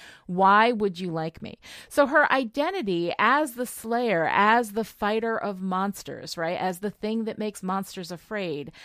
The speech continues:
is on the line. But her main concern at this point is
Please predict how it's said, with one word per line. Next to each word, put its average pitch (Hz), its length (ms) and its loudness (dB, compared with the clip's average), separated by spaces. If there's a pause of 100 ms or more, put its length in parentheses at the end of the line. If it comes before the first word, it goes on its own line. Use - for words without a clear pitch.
(240)
is 233 260 6
on 247 260 4
the 240 120 0
line. 226 300 0
But 190 140 -2
her 226 140 -2
main 226 480 2
concern 226 840 -2
at - 160 -4
this 208 200 -2
point 233 360 -6
is 190 160 -8